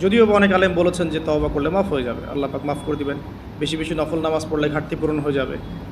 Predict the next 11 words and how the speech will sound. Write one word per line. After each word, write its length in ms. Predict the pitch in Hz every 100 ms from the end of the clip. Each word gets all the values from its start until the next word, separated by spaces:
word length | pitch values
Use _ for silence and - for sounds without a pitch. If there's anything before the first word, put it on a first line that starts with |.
| -
কিন্তু 180 | - -
ফরজের 560 | 170 160 170 190 208 220 220 - - - 139
ঘাটতিগুলো 480 | 147 151 185 180 180 156
ফরজ 260 | 160 170
দিয়ে 120 | 165
আদায় 180 | 147 151
করাটা 240 | 151 147 151
উত্তম 360 | 170 - 160
হবে 180 | 135 143
বলে 200 | 139 143
আমার 220 | 131 131